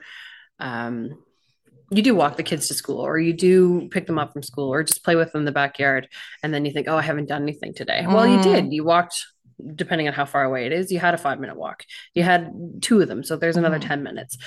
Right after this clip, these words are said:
Speaker 1: You played in the backyard and you played soccer. Like, you're running around and you don't even realize that you're doing exercise that, that, uh, I mean, it should count.
Speaker 2: Yeah, what you just cited there is about twenty minutes just in and of itself.
Speaker 1: Exactly. And just
Speaker 2: Right.
Speaker 1: because it's broken up doesn't mean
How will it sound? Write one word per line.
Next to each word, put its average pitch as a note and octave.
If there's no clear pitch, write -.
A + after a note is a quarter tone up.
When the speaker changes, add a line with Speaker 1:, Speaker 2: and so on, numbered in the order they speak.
Speaker 1:
You F#3
played G3
in G3+
the G3
backyard F3
and D#3+
you D#3
played D#3+
soccer. C#3+
Like, E3+
you're F3
running G3
around D#3+
and D#3
you D3+
don't D3+
even C#3+
realize C3+
that C3
you're A#2+
doing A#2+
exercise -
that, -
that, -
uh, D2
I -
mean, C#3
it -
should -
count. -
Speaker 2:
Yeah, A3+
what G3+
you A#3+
just G#3+
cited A#3+
there D3+
is D#3+
about D#3+
twenty F3+
minutes F3+
just G3
in G3+
and F#3+
of F#3+
itself. -
Speaker 1:
Exactly. E3
And F3+
just F3+
Speaker 2:
Right. G3
Speaker 1:
because F3+
it's E3+
broken E3
up C#3
doesn't C#3+
mean D3